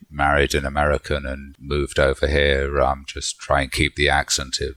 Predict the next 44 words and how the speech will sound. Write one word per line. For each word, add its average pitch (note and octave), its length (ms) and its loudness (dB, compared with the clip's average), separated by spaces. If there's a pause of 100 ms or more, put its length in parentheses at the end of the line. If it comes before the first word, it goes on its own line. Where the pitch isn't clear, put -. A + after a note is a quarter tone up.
fools C#2 440 -4
people C#2+ 340 -2
into C#2 160 -6
thinking D2 400 -10
I'm C#2 160 -4
smarter C#2+ 460 -2
than C2+ 380 -8
I C#2 180 2
am C#2+ 300 0
sometimes. C2+ 880 -4
Um, C2+ 260 -2
<laughs> - 100 6 (460)
spent E2 500 2
a D2 360 6
bunch D2+ 380 0
of C#2+ 100 -8
time D2 400 2
at C2 160 -2
a D2 60 -2
consultancy D2 720 -2
called C#2+ 220 -8
Promontory, C#2 1000 2
including C2+ 680 -2
sort - 260 -4
of C2+ 260 -6
building C#2+ 400 0
and C2+ 240 -8
running C#2 500 0
the C2+ 160 2
fintech C#2 540 0
practice C#2+ 480 0
group C#2 380 -4
there, C2+ 580 4
as - 140 -6
well C#2 220 2
as - 240 -4
working C#2+ 360 -2
with B1+ 160 -8
more C#2 160 -4
traditional C#2+ 600 -4
institutions. C2+ 1160 -4
Um, C2+ 440 -4
spent D2 320 -2
some C2+ 360 -6